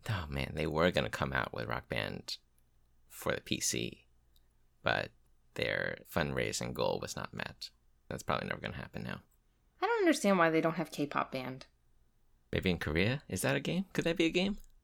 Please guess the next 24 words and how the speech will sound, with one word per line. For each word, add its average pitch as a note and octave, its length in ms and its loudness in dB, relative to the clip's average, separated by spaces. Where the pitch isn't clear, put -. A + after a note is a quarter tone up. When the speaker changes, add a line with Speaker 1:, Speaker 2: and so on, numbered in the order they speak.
Speaker 2:
I E3+ 160 6
guess. A3+ 460 8
I E3 120 2
never E3 260 4
really F3 200 6
thought F3 200 6
about C#3 200 4
it. - 180 0
Speaker 1:
You E2+ 140 2
know, G#2+ 480 4
Drummania G#2 920 2
in G2+ 120 -2
Japan - 680 -2
might E2+ 300 0
have - 220 -6
K-pop - 460 -4
on B2+ 200 -2
it. - 280 -12
Speaker 2:
Would F#3 160 4
it F#3+ 40 6
have F3+ 140 4
K-pop C#4+ 400 4
or G3 60 4
J-pop? - 560 -4